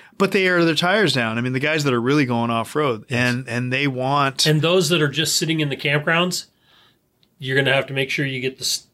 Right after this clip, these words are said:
Speaker 2: the patches.
Speaker 1: Yeah, we,
Speaker 2: You know, so
Speaker 1: yeah.
Speaker 2: they can put 'em on their
Speaker 1: Uh,
Speaker 2: ceilings.
Speaker 1: uh, yeah, we did. We,
Speaker 2: Yeah,
Speaker 1: we,
Speaker 2: good.
Speaker 1: we do have PowerTank patches with Velcro on the back now.
Speaker 2: Excellent.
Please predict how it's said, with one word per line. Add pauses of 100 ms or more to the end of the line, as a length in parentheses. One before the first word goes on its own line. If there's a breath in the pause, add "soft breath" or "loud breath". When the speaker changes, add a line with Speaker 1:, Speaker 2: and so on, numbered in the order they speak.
Speaker 2:
the
patches. (640 loud breath)
Speaker 1:
Yeah,
we,
Speaker 2:
You
know,
so
Speaker 1:
yeah.
Speaker 2:
they
can
put
'em
on
their
Speaker 1:
Uh,
Speaker 2:
ceilings.
Speaker 1:
uh,
yeah,
we
did.
We,
Speaker 2:
Yeah,
Speaker 1:
we,
Speaker 2:
good.
Speaker 1:
we
do
have
PowerTank
patches
with
Velcro
on
the
back
now. (120)
Speaker 2:
Excellent.